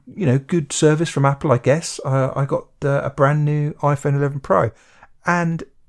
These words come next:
what it does do is just highlight how important it is to back up your phone properly before you send it to Apple, because they might decide to pull this at any moment. And luckily I did a full,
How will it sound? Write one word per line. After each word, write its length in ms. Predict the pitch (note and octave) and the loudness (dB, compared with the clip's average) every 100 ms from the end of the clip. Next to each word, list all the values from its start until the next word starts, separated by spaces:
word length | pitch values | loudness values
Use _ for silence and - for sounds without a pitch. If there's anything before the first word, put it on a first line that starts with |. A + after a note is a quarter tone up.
| _ | _
what 200 | D3 F#3+ F#3 | -2 0 -2
it 140 | D3+ | -2
does 260 | F3 F3+ - | -2 0 -4
do 460 | F#2+ E2+ G2 B2+ _ - | -10 -10 -10 -12 _ 0
is 320 | C3+ C3 - | 2 2 0
just 260 | E3+ D3+ - | -4 -4 -2
highlight 520 | D3+ D3+ F2 G#2 - | 2 2 0 -6 -10
how 420 | - E3 E3 C#3+ | -4 0 2 0
important 720 | C#3+ A#2 - E3+ D3+ - G#2+ | -2 -4 -2 -2 -2 -4 -6
it 140 | - F#2+ | -8 -10
is 280 | F2 A2+ | -10 -10
to 80 | - | -8
back 280 | - - - | -4 -4 -4
up 160 | - - | -8 -6
your 120 | G#2+ | -8
phone 540 | - C#3+ A2+ G#2+ A2 - _ _ _ - | 0 0 0 -2 -8 -12 _ _ _ -2
properly 460 | E3+ - G#2 F2+ G#2+ | 0 0 -6 -8 -8
before 320 | A#2 C3 A#2+ | -6 -2 0
you 80 | A#2 | 0
send 280 | C3+ B2 | 0 0
it 120 | G2+ - | -2 -4
to 120 | B2+ | -4
Apple, 360 | D3 - - _ _ _ - | -4 -10 -14 _ _ _ -2
because 400 | - B2+ A#2 - | 4 4 4 2
they 200 | C3 C3 | 2 2
might 360 | C3+ C3+ - | 2 0 -2
decide 400 | A#2 - C3 A#2+ | -2 4 4 4
to 80 | - | -2
pull 260 | - D#3 A2+ | 0 0 2
this 260 | G2+ A#2 | -2 0
at 120 | D3+ | 0
any 180 | B2+ B2+ | 2 2
moment. 420 | C#3 D3+ A#2+ G#2+ - - | 2 2 0 -4 -10 -4
And 320 | C3 C3 D3 | -2 0 0
luckily 340 | D3+ - A#2+ | -2 0 0
I 160 | B2 C3 | 2 2
did 220 | B2 A#2 | 0 -2
a 60 | A2+ | -4
full, 640 | - - D#3+ C#3+ C3+ A2+ | -4 0 2 2 -2 -6